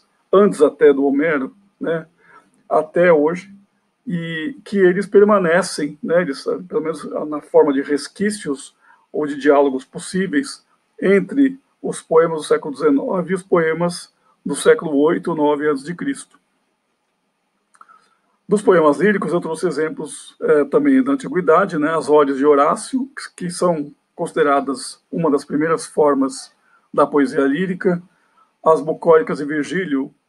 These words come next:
que é mais ou menos contemporâneo do Horácio, a lírica de Camões, né, com um conjunto de poemas que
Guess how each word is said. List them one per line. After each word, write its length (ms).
que 100
é 180
mais 280
ou 60
menos 160
contemporâneo 560
do 100
Horácio, 580
a 140
lírica 340
de 100
Camões, 800
né, 140
com 140
um 60
conjunto 440
de 100
poemas 540
que 540